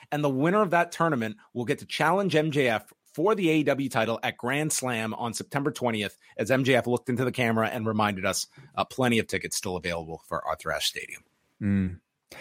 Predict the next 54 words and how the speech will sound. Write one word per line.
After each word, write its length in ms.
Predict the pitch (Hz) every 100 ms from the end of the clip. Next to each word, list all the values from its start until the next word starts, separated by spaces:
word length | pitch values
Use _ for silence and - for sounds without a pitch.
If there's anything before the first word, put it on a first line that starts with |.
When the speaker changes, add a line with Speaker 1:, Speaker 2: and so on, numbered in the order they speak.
| - - - _
Speaker 2:
I 100 | 233
don't 140 | 262 190
really 200 | 156 135
get 200 | 123 123
so, 320 | 131 120 117
like, 420 | 117 104 101 -
you 80 | 123
know, 320 | 110 107 104 - 208 180
um, 580 | - 107 104 95 90 82 _ _ _ _ _
bent 380 | 135 120 117 110
out 140 | 107
of 80 | 107
shape 260 | - 107 104
about 300 | 98 101 92
there 240 | 101 101
being 240 | 95 98 95
a 40 |
lot 200 | 95 95
of 80 | 90
battle 260 | 101 104
royals 300 | 98 92 98
and 100 | 92
tournaments. 400 | 98 95 101 98
I 60 | 101
mean, 280 | 107 107 123
on 140 | 113
a, 40 | 113
in 180 | 117 120
a 40 |
s-, 280 | 110 - - - - - - - -
in 140 | 143 160
a, 120 | 165
on 140 | 156 151
a 80 | 147
program 420 | - 151 180 160
that 180 | 139 -
is 160 | 120 -
still 240 | 139 131
trying 240 | 131 120
to 40 | 113
hold 200 | 117 113
on 80 | 107
to 100 | 104
some 280 | - 107 107
semblance 400 | 110 104 107 -
of, 260 | 110 95 -
I 80 | 98
guess, 340 | 98 95 - -
you 80 | 107
know, 80 |
some 220 | 98 110 98
sort 140 | 104
of 100 | 92
sporting, 840 | - - 98 101 101 98 92 95